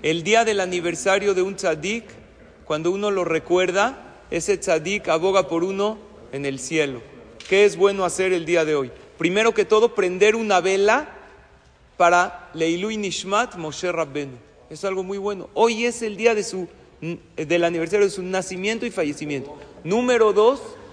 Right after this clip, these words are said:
decir el Tehilim que hizo Moshe Rabbenu. ¿Qué capítulo de Tehilim hizo Moshe Rabbenu? ¿Quién sabe? Tefilá le Moshe, ¿cuál es? Capítulo noventa. Decir el capítulo noventa del Tehilim.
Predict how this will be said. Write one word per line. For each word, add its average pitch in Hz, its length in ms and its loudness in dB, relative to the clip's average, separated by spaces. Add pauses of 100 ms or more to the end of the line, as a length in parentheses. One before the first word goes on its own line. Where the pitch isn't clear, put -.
(240)
decir 175 500 2
el 233 200 4
Tehilim 196 680 2
que 208 100 2
hizo 214 280 0
Moshe 190 300 -2
Rabbenu. 151 440 -2 (340)
¿Qué 233 200 4
capítulo 247 600 0
de 180 120 0
Tehilim 185 600 -4
hizo 208 220 -4
Moshe 180 340 -4
Rabbenu? 156 480 -2
¿Quién 180 200 -2
sabe? 147 240 -2 (520)
Tefilá 180 460 2
le 208 140 0
Moshe, 170 320 -2
¿cuál 185 240 4
es? - 240 -6 (580)
Capítulo 196 600 0
noventa. 170 560 -2 (720)
Decir 202 680 0 (240)
el 151 220 0
capítulo 202 640 2
noventa 185 640 2
del 165 180 -2
Tehilim. 151 560 -2